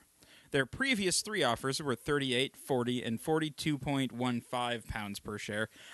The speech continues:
I don't know why they're like, "We're gonna give you forty-two and fifteen cents."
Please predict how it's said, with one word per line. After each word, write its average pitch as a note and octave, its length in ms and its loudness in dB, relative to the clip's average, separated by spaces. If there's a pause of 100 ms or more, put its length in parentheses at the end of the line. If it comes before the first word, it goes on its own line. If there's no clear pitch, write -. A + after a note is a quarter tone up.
I A#3+ 60 -8
don't C4 200 -4
know A3+ 180 0
why G#3 180 4
they're G3+ 120 2
like, F#3 360 2 (380)
"We're F#3 120 0
gonna F3+ 200 2
give F3 260 4
you F3 220 4
forty-two F3 640 4
and D#3+ 180 -2
fifteen F#3+ 540 2
cents." - 560 4